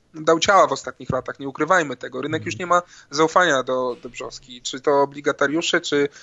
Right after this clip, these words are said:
Speaker 1: banki i tak dalej, no, no nie mają już. E,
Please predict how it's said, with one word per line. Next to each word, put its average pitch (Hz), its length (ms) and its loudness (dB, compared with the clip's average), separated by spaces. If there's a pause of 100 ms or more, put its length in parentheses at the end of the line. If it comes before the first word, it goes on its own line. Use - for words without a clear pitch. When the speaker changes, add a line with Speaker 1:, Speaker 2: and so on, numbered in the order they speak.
(240)
Speaker 1:
banki 156 380 2
i 156 60 -10
tak 151 180 0
dalej, 151 280 2
no, 175 260 -6
no 175 300 -6
nie 208 120 0
mają 147 360 4 (240)
już. 131 360 -10 (540)
E, 139 600 4